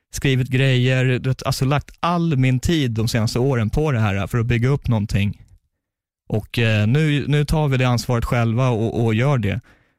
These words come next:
Eh, och, och, och vi har liksom, vi, vi har, vi har lyckats skapa oss bra förutsättningar för att bygga någonting som ska vara, eh, som ska, som ska bli stort, eh, för, för, inte bara för oss liksom. Det enda vi, du vet, det vi vill ha, det är att vi ska kunna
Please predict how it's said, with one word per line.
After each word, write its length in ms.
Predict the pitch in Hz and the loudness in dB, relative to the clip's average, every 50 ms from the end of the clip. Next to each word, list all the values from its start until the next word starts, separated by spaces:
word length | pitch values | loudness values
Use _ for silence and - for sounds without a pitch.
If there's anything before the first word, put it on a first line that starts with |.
| _ _ _ - 104 | _ _ _ -2 0
Eh, 340 | 110 104 110 104 104 104 | 0 2 2 2 2 0
och, 300 | 76 - 110 - - 120 | 0 0 -2 0 0 0
och, 120 | 120 - - 120 | -2 0 0 0
och 100 | 117 113 | 0 2
vi 220 | 117 123 123 120 113 | 2 2 2 2 2
har 260 | 127 131 120 117 113 | 2 2 2 0 0
liksom, 380 | 107 104 - - 120 98 107 110 | 0 -2 -2 -4 -4 -2 -2 0
vi, 120 | 139 139 | -2 -2
vi 180 | 95 143 139 143 | 0 0 0 0
har, 100 | 143 123 | 0 0
vi 100 | 127 147 | 0 0
har 80 | 147 | 0
lyckats 300 | 147 143 - - 139 - | 0 -2 -2 -2 -4 -4
skapa 340 | - - 139 139 123 - 139 | -2 -2 -2 -2 -2 -2 -2
oss 100 | 139 131 | -2 0
bra 240 | 131 127 127 123 120 | 0 0 0 0 0
förutsättningar 840 | - 131 123 117 - - 143 139 - - 117 110 98 95 101 120 - _ _ _ _ _ _ _ _ | 0 0 0 0 0 -2 -2 -2 -2 -2 -2 -2 0 -2 -4 -6 -10 _ _ _ _ _ _ _ _
för 140 | - - 113 | -4 -2 0
att 80 | 117 117 | 0 2
bygga 300 | 120 127 123 120 120 117 | 2 0 0 0 0 0
någonting 320 | 120 120 113 120 - 113 | 0 0 0 0 -2 -2
som 140 | 117 - 120 | -2 -2 -2
ska 160 | - - 113 | 0 0 0
vara, 520 | 107 113 117 110 107 110 120 131 120 85 - - _ _ - _ _ - | 2 2 2 2 2 2 2 0 0 -2 -4 -8 _ _ -20 _ _ -4
eh, 440 | 170 110 107 104 101 101 101 95 104 110 - - - - | -2 0 0 2 2 2 2 0 0 -2 -4 -8 -16 -8
som 180 | - - 120 113 | -4 -2 -2 0
ska, 420 | - - 113 110 101 98 110 117 - _ _ _ _ _ _ _ _ _ _ _ _ - | 0 0 0 0 2 0 0 -2 -4 _ _ _ _ _ _ _ _ _ _ _ _ -4
som 100 | - 117 | -2 -2
ska 120 | - - 127 | 0 0 0
bli 100 | 110 107 | 0 0
stort, 460 | - - 156 160 147 - - - - - - - | -2 0 0 0 0 -2 -4 -4 -4 -4 -2 0
eh, 160 | 113 110 101 | 0 0 0
för, 200 | - - 127 120 113 | 0 0 0 0 0
för, 260 | - - 131 117 120 - | 0 0 0 2 2 0
inte 200 | 139 131 - 156 | 0 0 0 -2
bara 140 | 156 175 156 | -2 -2 -2
för 120 | - 120 | -2 -2
oss 320 | - 208 190 - - - - | -2 -2 -2 -4 -4 -4 -4
liksom. 280 | 98 101 - 107 101 | -2 -2 0 0 0
Det 80 | 104 123 | 2 2
enda 200 | 131 139 139 139 | 2 2 2 2
vi, 220 | 139 151 143 87 | 2 0 0 0
du 100 | 101 135 139 | 0 0 0
vet, 180 | 107 - - - - _ _ _ _ _ _ _ _ _ - | -2 -4 -8 -20 -20 _ _ _ _ _ _ _ _ _ -2
det 100 | 120 117 | 0 2
vi 220 | 107 139 196 202 | 2 2 0 0
vill 160 | 180 165 143 | 0 0 0
ha, 140 | 123 113 107 | 0 0 0
det 180 | 107 123 143 160 | 0 0 0 0
är 40 | 170 | 0
att 140 | 160 - - | -2 -2 -2
vi 80 | 151 | -4
ska 140 | - - 127 | -2 -2 -4
kunna 420 | - - 131 123 120 110 107 101 | -2 0 0 2 2 2 0 -2